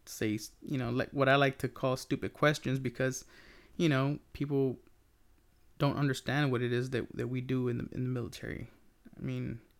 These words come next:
there's so many different, so many different aspects to what we do in combat, uh, whether it's being on the offensive or the defensive or peacekeeping.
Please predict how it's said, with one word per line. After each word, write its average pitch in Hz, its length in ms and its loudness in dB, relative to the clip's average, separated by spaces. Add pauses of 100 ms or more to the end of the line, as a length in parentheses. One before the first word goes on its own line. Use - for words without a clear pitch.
(200)
there's - 140 -4
so 135 120 0
many 135 160 2
different, 131 400 -2 (300)
so - 120 -4
many 143 200 2
different 139 300 -4
aspects 135 500 -2
to - 260 -4 (600)
what 147 220 4
we 147 120 2
do 135 520 2 (160)
in 143 120 4
combat, 139 520 2 (580)
uh, 127 180 -8
whether 123 340 0
it's - 340 -4 (160)
being 139 160 2
on 139 120 4
the 135 80 4
offensive 147 580 0
or 131 60 -2
the 131 100 0
defensive 147 680 -2
or 120 140 -2
peacekeeping. 165 680 -2